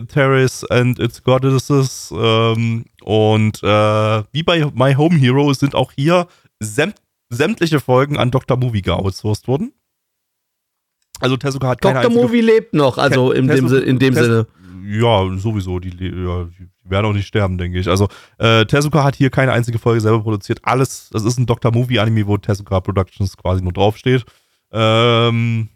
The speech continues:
Speaker 1: ja, der Manga läuft seit zweitausendachtzehn, erscheint auch hierzulande seit Januar zweitausenddreiundzwanzig bei Carlsen. Äh, Regisseur ist, äh, Kuwabara Satoshi, der Regisseur von Adashima und Girlfriend, Girlfriend, also ist ein reiner Tezuka-Regisseur.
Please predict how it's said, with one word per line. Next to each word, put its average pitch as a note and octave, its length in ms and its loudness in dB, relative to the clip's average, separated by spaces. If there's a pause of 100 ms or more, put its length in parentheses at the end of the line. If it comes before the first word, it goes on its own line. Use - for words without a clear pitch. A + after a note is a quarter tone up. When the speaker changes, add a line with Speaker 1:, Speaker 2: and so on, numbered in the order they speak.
(460)
Speaker 1:
ja, G#2 460 0
der A2+ 360 4
Manga C#3+ 240 0
läuft E3+ 220 0
seit D#3 120 -6
zweitausendachtzehn, E3 840 -4
erscheint C#3+ 420 -2
auch B2+ 160 -2
hierzulande B2+ 560 -2
seit A2+ 280 -4
Januar A2+ 380 0
zweitausenddreiundzwanzig G#2 840 -2
bei F#2 160 -2
Carlsen. E3 540 0 (600)
Äh, C3 60 -2
Regisseur C3 840 2
ist, - 340 0
äh, C3+ 240 4
Kuwabara D#3 480 2
Satoshi, D3 580 -2
der C3 200 0
Regisseur B2+ 360 2
von A#2+ 260 -2
Adashima C#3 540 0
und A2+ 260 -2
Girlfriend, A#2 400 0
Girlfriend, C3+ 480 0
also G#2 260 0
ist G#2+ 100 -4
ein A2 80 2
reiner G#2 280 2
Tezuka-Regisseur. A#2+ 1160 -2